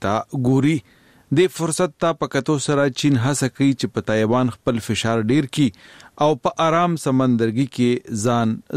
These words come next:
ځواکمن کړي. په برلین کې د مارشل فنډ یو څېړنکار اندریو سمال وایي چې بیجینګ ګوري چې دا وضع ورله له تایوان څخه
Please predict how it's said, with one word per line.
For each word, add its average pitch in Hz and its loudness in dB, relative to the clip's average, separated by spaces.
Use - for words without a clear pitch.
ځواکمن 131 0
کړي. 160 0
په 190 4
برلین 196 2
کې 196 0
د 180 4
مارشل 175 0
فنډ 170 -2
یو 147 4
څېړنکار 143 0
اندریو 139 2
سمال 135 2
وایي 135 2
چې 123 -2
بیجینګ 120 2
ګوري 135 4
چې 117 -2
دا 123 2
وضع 123 0
ورله 120 0
له 104 -2
تایوان 113 0
څخه 120 -2